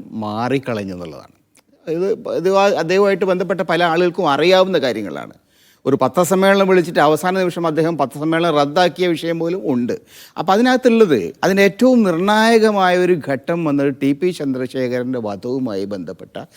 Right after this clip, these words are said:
ഒരു സന്ദർഭത്തിലാണ്. അപ്പോൾ വി എസ് തീർച്ചയായും ആ സന്ദർഭത്തിൽ വളരെ ശക്തമായൊരു പൊസിഷൻ എടുക്കും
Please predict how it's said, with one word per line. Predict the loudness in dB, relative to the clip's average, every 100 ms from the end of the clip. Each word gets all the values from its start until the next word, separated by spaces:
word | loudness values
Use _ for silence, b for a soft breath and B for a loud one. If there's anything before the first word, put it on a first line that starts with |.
| b b -10
ഒരു |
സന്ദർഭത്തിലാണ്. | -8 -8 -8 -8 -8 -10 -12 -16 _ _ b b
അപ്പോൾ | -4
വി | 2
എസ് | 4 4 2 2 2 0 2
തീർച്ചയായും | 2 2 4 6 6 4 0 -2
ആ | -2
സന്ദർഭത്തിൽ | -2 0 0 0 -2 0 -2
വളരെ | 0 0 4 4
ശക്തമായൊരു | 2 -6 -4 -2 -2 -4
പൊസിഷൻ | -6 -8 -8 -8 -6 -4 -4
എടുക്കും | -4 -6 -4 -6